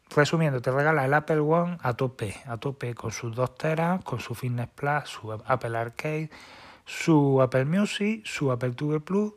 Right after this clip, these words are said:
todo, todo el paquete entero, si hace un renting de dos años, ¿vale? De un iPhone doce, y esos dos años coges el iPhone y se lo devuelves a Apple,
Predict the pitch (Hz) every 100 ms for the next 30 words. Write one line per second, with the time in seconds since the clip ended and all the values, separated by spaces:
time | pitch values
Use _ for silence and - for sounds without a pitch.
0 | _ _ - 196 147 98 - _ - 175
1 | 175 160 156 151 156 156 156 180 175 175
2 | - - - - - 202 208 - - -
3 | - - 131 - 156 147 156 160 190 180
4 | 147 127 135 147 156 151 170 - _ _
5 | _ 113 113 277 - _ _ _ _ _
6 | _ _ - 135 170 185 175 123 120 117
7 | 113 196 320 170 131 - 160 170 208 240
8 | 202 220 247 - - 135 - 143 156 160
9 | 190 185 - 139 127 123 135 113 101 98
10 | 135 156